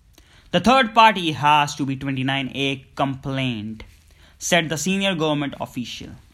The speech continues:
He said that the government will provide a list of tasks that will need to be done before lenders and promoters approach the N C L T with their plan. The government will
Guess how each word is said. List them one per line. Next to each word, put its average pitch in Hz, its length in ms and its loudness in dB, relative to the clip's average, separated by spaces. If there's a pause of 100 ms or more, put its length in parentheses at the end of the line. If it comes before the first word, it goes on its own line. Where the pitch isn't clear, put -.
(1400)
He 269 140 4
said 180 440 4
that 165 260 6
the 160 100 0
government 196 440 0
will 156 120 -2
provide 147 540 0
a 139 260 0
list 139 520 -4
of 135 380 0
tasks 143 500 0
that 131 360 -2
will 156 380 -4
need 147 340 -4
to 139 100 -6
be 127 120 -4
done 127 340 -4
before 139 340 -6
lenders 131 480 -4
and 123 140 -6
promoters 127 580 -6
approach 143 500 -8
the 120 180 -6
N 131 100 -4
C 127 240 -8
L 127 100 -6
T 113 200 -12
with 127 240 -10
their 110 220 -8
plan. 110 480 -12 (1000)
The 196 120 8
government 262 480 6
will 220 260 0